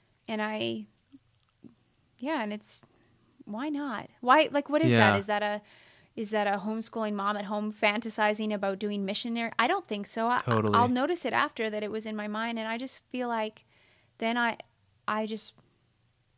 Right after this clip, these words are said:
Speaker 1: I don't even feel like I have to seal it.
Speaker 2: Yeah.
Speaker 1: You know, it's like, I feel like
Speaker 2: Yeah.
Speaker 1: the moment was what he wanted. It was releasing hope, and
Speaker 2: For
Speaker 1: it was releasing
Speaker 2: sure.
Speaker 1: words to somebody.
Speaker 2: For
Speaker 1: So
Speaker 2: sure.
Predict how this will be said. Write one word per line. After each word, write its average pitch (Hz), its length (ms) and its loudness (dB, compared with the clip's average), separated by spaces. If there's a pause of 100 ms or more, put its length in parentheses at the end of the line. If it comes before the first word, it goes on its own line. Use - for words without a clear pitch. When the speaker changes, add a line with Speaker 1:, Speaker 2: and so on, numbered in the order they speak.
(300)
Speaker 1:
I 240 140 0
don't 320 100 0
even 269 180 0
feel 220 200 -8
like 214 120 -6
I 214 40 -6
have 214 100 -8
to 208 80 -12
seal 240 400 -6
it. - 160 -6 (240)
Speaker 2:
Yeah. 113 360 2 (360)
Speaker 1:
You 240 80 -6
know, 233 140 -2
it's 240 160 -6
like, 247 440 -10
I 214 100 -6
feel - 180 -2
like 226 120 2
Speaker 2:
Yeah. 214 40 -2
Speaker 1:
the 214 80 -2
moment 214 340 -4
was 214 380 -6
what 202 160 -8
he 208 100 -8
wanted. 202 440 -10
It 220 80 -8
was 226 280 -8
releasing 214 480 -10
hope, 202 320 -12
and 214 80 -12
Speaker 2:
For 123 100 0
Speaker 1:
it 110 80 -2
was 220 160 -4
releasing 113 440 0
Speaker 2:
sure. 107 60 -10
Speaker 1:
words - 340 -10
to 233 100 -16
somebody. 233 540 -10
Speaker 2:
For - 60 -8
Speaker 1:
So 117 160 -2
Speaker 2:
sure. 117 500 -4